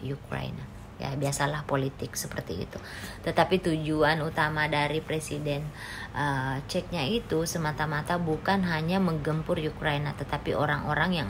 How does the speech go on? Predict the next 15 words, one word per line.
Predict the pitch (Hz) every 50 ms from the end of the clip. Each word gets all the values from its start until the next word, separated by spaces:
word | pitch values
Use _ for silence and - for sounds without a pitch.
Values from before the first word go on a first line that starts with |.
| 117
ada | 139 143 139 147 165
di | 165 160 156
balik, | 151 151 143 135 131 139 156 190 - - - - - - - - - - - - -
eh, | 151 156 156 143 139 135 139 143 147 151
Ukraina, | - - - 143 131 131 131 135 135 135 -
teman-teman. | - 135 135 135 - - 139 139 143 - - - - - - - - _ _ - - - - - - - - - - - - - - - - - - - - - - - -
Oke, | 269 285 294
teman-teman, | 294 294 285 277 269 269 262 269 269 277 277 262 226
jadi | 214 208 196 190 202 202 208 202
seperti | 208 202 - 202 196 196 - 190 180 180 180
itulah | - 196 190 190 190 190 -
tadi | 196 180 175 175 165 175 190 196 202 202 208 196
yang | 180 175 170 -
aku | 151 - - 180 170
maksud | 175 160 165 156 - - - 214 226 214